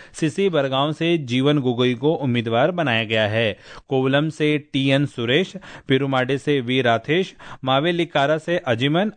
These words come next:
अरुविकारा से विवेक गोपन और चावरा सीट से केआर राजेश को टिकट दिया गया है।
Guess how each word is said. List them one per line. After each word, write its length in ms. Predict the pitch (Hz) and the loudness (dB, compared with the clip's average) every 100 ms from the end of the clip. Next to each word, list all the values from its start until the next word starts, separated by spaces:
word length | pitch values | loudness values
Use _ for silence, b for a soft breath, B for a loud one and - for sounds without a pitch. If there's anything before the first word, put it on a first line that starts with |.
| - | -4
अरुविकारा 600 | 123 139 139 127 135 139 | 0 0 0 -2 0 0
से 200 | 135 147 | 0 -2
विवेक 320 | 127 120 139 135 | -2 0 0 0
गोपन 380 | 127 127 170 - | -6 0 0 0
और 280 | 131 127 135 B B - | -2 0 -2 B B -4
चावरा 360 | 147 139 185 185 | 0 0 0 -2
सीट 260 | 160 160 | -2 -4
से 200 | - 170 160 | 0 0 0
केआर 460 | - 143 131 135 | -2 0 2 0
राजेश 380 | 123 117 127 117 | 0 0 -2 0
को 120 | 127 | -2
टिकट 320 | 113 117 214 | 0 0 0
दिया 260 | 208 139 113 | 0 0 2
गया 220 | 113 113 | 2 0
है। 260 | 107 117 | 0 0